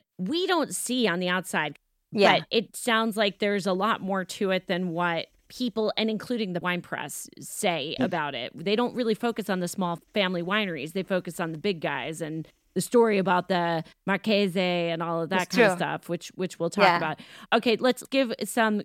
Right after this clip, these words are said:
Speaker 1: credit to your mom, Lavinia, who
Speaker 2: Of
Speaker 1: is your
Speaker 2: course.
Speaker 1: support. She is the rock on which you all rely.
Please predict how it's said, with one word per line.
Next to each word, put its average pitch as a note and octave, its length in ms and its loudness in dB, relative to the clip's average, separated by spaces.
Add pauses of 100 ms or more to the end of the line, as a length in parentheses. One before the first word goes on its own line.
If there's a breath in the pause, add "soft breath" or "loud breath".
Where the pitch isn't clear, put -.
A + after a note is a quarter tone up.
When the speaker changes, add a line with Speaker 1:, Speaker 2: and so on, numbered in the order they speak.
(100)
Speaker 1:
credit A3+ 320 2
to A3+ 100 -2
your G#3+ 120 4
mom, G3 380 4
Lavinia, F#3 520 0
who F#3 120 0
Speaker 2:
Of F#3+ 80 4
Speaker 1:
is D#3 180 -4
your A3 200 6
Speaker 2:
course. G3 240 4
Speaker 1:
support. A3 640 2 (280 loud breath)
She G#3+ 200 -2
is F#3+ 200 2
the G3 100 4
rock F#3 520 0 (100)
on G3 180 0
which F#3+ 180 -2
you G3 120 0
all F3+ 200 2
rely. E3+ 640 0